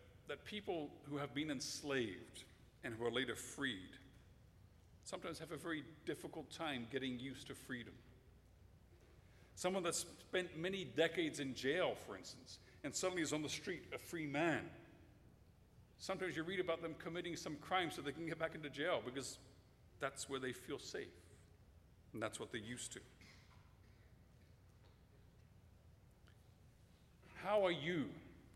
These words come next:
living the freedom for which Christ has set you free. The scripture says, "If the Son sets us free, we are free indeed."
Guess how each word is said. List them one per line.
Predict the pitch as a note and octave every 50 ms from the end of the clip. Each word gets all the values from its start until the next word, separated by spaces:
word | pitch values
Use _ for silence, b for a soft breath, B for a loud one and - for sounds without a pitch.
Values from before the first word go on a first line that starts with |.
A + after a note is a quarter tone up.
| - -
living | - C3+ B2+ D#3+ F3+ D#3 B2+ D3 C3+ A#2+ A2 G#2 G2 G2+ - - - - - - - - - - -
the | - C3
freedom | - - - - E3 E3+ D#3+ C#3 A#2 A2+ G#2+ G2+
for | F#2+ - - A#2
which | A2 A2+ G#2+ - -
Christ | - - - A#2 A2+ A2+ G#2+ - - -
has | - - -
set | - - - G2+ - -
you | G2
free. | F#2+ - - - - G#2 - - - - - - - - - - - - - - - - - - - - - - - - - - - - - - - - - - - - B B B B B B B B B B
The | D#3+ -
scripture | - - D4+ C#4+ - - A#3
says, | - - - G#3 G3+ D#3+ A2+ - - - - - - - -
"If | D#3 -
the | - F#3
Son | - - - - A3 A3 A#3 B3+ B3 A3
sets | - - - B3 G3+ - - -
us | F#3+ D#3+ - -
free, | - - - G3 G#3+ G#3+ G#3
we | G3 F#3 F3+ E3+
are | D#3 C#3+
free | - - - - - F#3+ F#3 F3
indeed." | D#3+ D3+ C3+ B2+ C#3+ C3 G#2+ F2